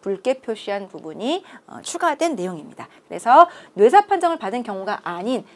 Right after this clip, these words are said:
바로 식물 인간 상태, 식물 인간 상태, 식물 인간 상태라는 경우에 대한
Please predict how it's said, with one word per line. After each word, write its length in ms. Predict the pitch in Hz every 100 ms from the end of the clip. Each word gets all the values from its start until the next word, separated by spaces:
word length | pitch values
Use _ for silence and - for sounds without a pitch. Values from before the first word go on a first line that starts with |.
| -
바로 460 | - 170 214 370 403 -
식물 800 | - - 440 415 370 381 453 494 -
인간 440 | 196 196 262 320
상태, 500 | 320 220 165 - 147 _ _ _
식물 600 | - 359 339 330 370 -
인간 380 | 190 185 202 220
상태, 720 | 262 254 - 165 226 330 403 _ _ _ - _
식물 280 | - 415 415
인간 160 | 381
상태라는 1600 | 349 339 320 294 269 - _ _ - 226 220 214 214 202 - 196 202
경우에 440 | 190 185 196 202
대한 320 | 202 175 175